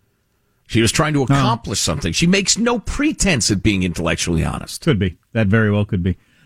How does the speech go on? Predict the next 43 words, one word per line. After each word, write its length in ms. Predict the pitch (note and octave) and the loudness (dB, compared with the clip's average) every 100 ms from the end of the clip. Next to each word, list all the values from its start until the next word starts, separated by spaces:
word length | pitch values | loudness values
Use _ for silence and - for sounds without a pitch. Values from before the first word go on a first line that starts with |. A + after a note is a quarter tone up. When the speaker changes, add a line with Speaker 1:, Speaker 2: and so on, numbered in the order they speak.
| _ | _
Speaker 2:
Uh, 320 | D#3 E3 E3 D3+ | -2 0 -2 -2
so 200 | - G3+ | 0 2
we 100 | F#3 | 2
have 140 | A3+ | 2
Speaker 1:
Uh, 40 | |
Speaker 2:
a 20 | D#3+ | 0
Speaker 1:
on 80 | F3+ | 0
the 80 | |
other 240 | G3 A#3+ C#3 | 0 0 0
hand, 180 | C3+ F3+ | -2 -2
I 60 | |
think 180 | D#3 D3+ | -2 -2
she 120 | D#3 | 0
ought 60 | D3 | 0
to 60 | A2 | 0
be 120 | F2+ | -2
barred 480 | D2+ F#2+ C3 C#3 G#2+ | -2 0 0 -2 -4
from 140 | B2+ | -2
the 80 | F#2 | -4
freaking 440 | - C3 C#3+ A2 | -2 -2 0 0
job. 540 | F2+ B2+ F3 D#3 D#3+ D#3+ _ _ _ _ _ _ _ _ _ _ - | 0 0 0 -2 -4 -6 _ _ _ _ _ _ _ _ _ _ -4
Unbelievable. 680 | C3+ F#2+ D2+ - - - - - - | 0 0 -2 -4 -6 -8 -10 -6 2
Speaker 2:
Another 320 | B2+ D#3 C#3+ | 2 4 0
bit 160 | C3+ B2 | 0 0
of 80 | |
news 320 | A#2 B2+ C3 G#2+ | 2 2 0 0
that's, 240 | A2+ - | -2 -2
uh, 160 | A#2+ G#2+ | -2 0
mostly 420 | G2 A2 - G2 | 0 0 0 -2
funny. 480 | F2 - A#2+ F#2+ F#2+ - _ G#2+ | -4 0 2 2 0 -4 _ -2
I 40 | |
don't 180 | G2 E2 | 0 0
<laughs> 40 | B2+ | 0
know 180 | A2+ - - - | 0 0 -10 -4
if 80 | |
it 140 | E3+ D#3 - C3+ | -2 -2 -4 0
means 320 | D3 D3 G2 | 2 2 0
anything. 340 | F2+ F2+ G#2 - _ - - | -2 -2 -4 -4 _ -16 -6
<coughs> 540 | - - - E4+ - - | -4 -2 -2 -2 -4 -4
Excuse 440 | A#3+ - A#3 E3 | -4 -4 0 2
me. 140 | A2 | 2
Lingering 640 | F2 G#2+ C#3+ E3+ D#3+ F3 C#3 | 2 2 2 2 2 2 2
covid. 400 | B2 F3 C#3+ C3 | 0 -2 -4 -6